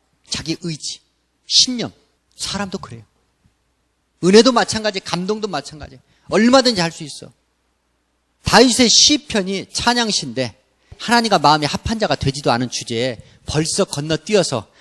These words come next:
하나님 앞에 찬양을 한다고요? 그거 아니라는 거예요. 이게 순서가 있습니다, 절차가. 말씀은 처음 먹고 우리가 하나님 앞에 찔림을 받고 회개를 해서 구원함을 받아야 됩니다. 말씀으로 먼저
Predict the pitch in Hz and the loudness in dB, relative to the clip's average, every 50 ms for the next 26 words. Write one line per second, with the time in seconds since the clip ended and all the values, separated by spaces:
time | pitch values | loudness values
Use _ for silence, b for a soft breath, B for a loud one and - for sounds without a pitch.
0 | b b - - 170 175 165 156 143 127 - 117 - - - 170 170 165 156 143 | b b -6 -2 0 0 2 0 0 -2 -2 -4 -4 -4 -4 -2 -2 -2 -2 -2
1 | 120 110 104 95 92 92 90 90 90 92 98 _ _ _ _ _ _ _ _ _ | -4 -6 -8 -8 -10 -10 -10 -10 -12 -14 -16 _ _ _ _ _ _ _ _ _
2 | _ _ - - - 135 120 101 101 - - 110 110 - _ _ _ _ _ _ | _ _ -20 -18 -16 -16 -16 -16 -18 -20 -20 -20 -20 -20 _ _ _ _ _ _
3 | _ _ _ _ _ _ - - 330 320 - - - - - 311 370 370 - 294 | _ _ _ _ _ _ -4 0 2 2 2 2 2 0 0 -2 -2 -2 0 0
4 | 285 339 302 262 - - - 202 196 - - - - 143 143 - - 160 151 - | 2 2 2 0 -2 -6 -8 -8 -10 -10 -10 -10 -10 -10 -10 -10 -12 -12 -14 -14
5 | 110 101 101 101 101 104 113 _ _ _ _ _ _ _ _ _ _ _ _ _ | -14 -16 -16 -18 -20 -20 -20 _ _ _ _ _ _ _ _ _ _ _ _ _
6 | _ _ _ _ _ _ _ _ _ _ _ _ _ _ _ _ _ _ - 110 | _ _ _ _ _ _ _ _ _ _ _ _ _ _ _ _ _ _ -8 -6
7 | 110 107 - - 123 139 180 214 262 262 _ _ _ _ _ _ - - - 202 | -6 -4 -4 -2 0 0 0 0 -2 -4 _ _ _ _ _ _ -6 -4 -2 0
8 | 202 202 196 180 143 117 - _ - 101 92 - _ _ _ _ _ _ _ - | 0 -2 -2 -4 -6 -6 -6 _ -10 -10 -10 -10 _ _ _ _ _ _ _ -8
9 | 113 113 110 110 110 104 104 - _ - - - 147 139 135 123 113 - 123 113 | -8 -6 -4 -4 -4 -6 -8 -12 _ -14 -8 -4 -4 -2 -2 -4 -6 -6 -8 -10
10 | - - - 196 196 196 190 180 175 156 143 135 - - 147 151 160 151 _ _ | -8 -8 -8 -6 -4 -4 -2 -2 -2 -2 -2 -2 -2 -4 -4 -4 -4 -6 _ _
11 | _ - - - - 180 180 175 165 170 160 143 131 117 95 - - - 87 85 | _ -14 -8 -4 -2 -2 -2 -2 -2 -2 -4 -2 -2 -4 -4 -4 -6 -8 -10 -12
12 | - _ _ _ _ - - - 135 139 135 131 120 117 101 - - 104 - 95 | -14 _ _ _ _ -12 -4 0 0 2 2 0 -2 -4 -6 -8 -8 -8 -6 -6
13 | 90 85 80 80 80 - 90 - _ _ _ _ _ _ _ _ _ - 98 98 | -8 -8 -12 -14 -16 -18 -20 -20 _ _ _ _ _ _ _ _ _ -8 -8 -6
14 | 98 - - 104 95 92 87 87 - - 110 117 120 120 143 165 170 | -6 -6 -6 -6 -6 -6 -8 -8 -6 -4 -4 -4 -2 0 0 0 0